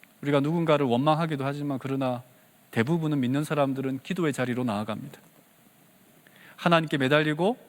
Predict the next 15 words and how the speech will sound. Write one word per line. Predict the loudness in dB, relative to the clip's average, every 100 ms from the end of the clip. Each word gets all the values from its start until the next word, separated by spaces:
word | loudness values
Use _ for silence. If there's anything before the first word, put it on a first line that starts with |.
| -20 _ _ _ -6
하나님께 | 2 2 2 -2 -2
의지하고 | -2 0 0 0 0 -4 -4 _ _ _
하나님을 | -6 0 2 2 -2
바라보고 | 0 0 2 0 0 -2 -6 -20 _ _ _ 2
결심합니다. | 4 4 -4 -10 -14 -20 _ _ _ _ _ _ _ _ _ _ -20 -20 -20 -20 -20 -20 -20 -20 -20 _ _ _ _ -2
우리는 | 2 4 4
어려움 | 4 4 4
속에 | 0 0 2
살 | 2 0
수 | 0
있습니다. | -4 -2 2 2
그러나 | 2 4 4 4 0 -12 -20 -10
어려움에 | -2 2 4 2
있을 | 0 -2
때 | 0 0